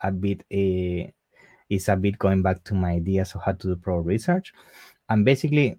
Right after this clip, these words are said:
uh, how to search for what is trendy with keywords that might not exist. You can definitely use, there's a tool in Helium ten called, uh, Trend, and you can find trends on specific, um,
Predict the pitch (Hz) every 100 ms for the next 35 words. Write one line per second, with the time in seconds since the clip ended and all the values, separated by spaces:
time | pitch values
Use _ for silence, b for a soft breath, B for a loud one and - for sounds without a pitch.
0 | _ _ - 113 98 127 135 139 - 127
1 | - - _ - - - 104 104 95 -
2 | 107 104 92 - 107 101 95 92 95 95
3 | 95 98 - 127 107 - 98 98 113 107
4 | 95 104 - 104 95 92 98 - - _
5 | _ _ _ _ _ - - 110 104 95
6 | 110 95 98 98 90 98 87 95 90 -
7 | 87 87 - 107 95 92 98 87 87 90
8 | - 90 87 - 90 90 92 90 - 90
9 | - 90 92 90 - B B B B _
10 | - 98 92 92 90 87 80 76